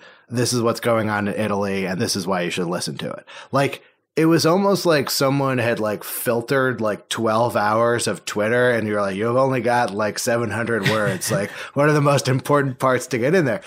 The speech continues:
Speaker 1: Which I agree is service. And it obviously had a huge impact. I mean, like, I, I saw it everywhere. But I'm curious, like, for someone who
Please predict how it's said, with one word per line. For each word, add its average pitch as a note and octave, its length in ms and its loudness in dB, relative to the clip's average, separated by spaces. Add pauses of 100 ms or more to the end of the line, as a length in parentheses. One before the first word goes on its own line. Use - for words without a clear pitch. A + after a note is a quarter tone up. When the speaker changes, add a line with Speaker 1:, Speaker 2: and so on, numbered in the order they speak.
(180)
Speaker 1:
Which F3 220 4
I G3+ 100 6
agree F#3 720 4 (340)
is C#3 680 2
service. E3 880 2
And C#3+ 240 0
it C3+ 160 0
obviously C#3+ 560 2
had A#2+ 160 0
a A#2 60 0
huge C3+ 360 0
impact. G#2 440 -2
I G2 60 -4
mean, G2 200 -4
like, G2 160 -4
I, F#2+ 140 -6
I G#2+ 140 -4
saw A#2+ 260 0
it A2+ 60 -2
everywhere. G2+ 520 -2 (320)
But D3+ 140 2
I'm E3 180 2
curious, G3+ 640 2
like, A#2+ 360 -2 (440)
for D3+ 300 0
someone F3+ 480 2
who C3 720 2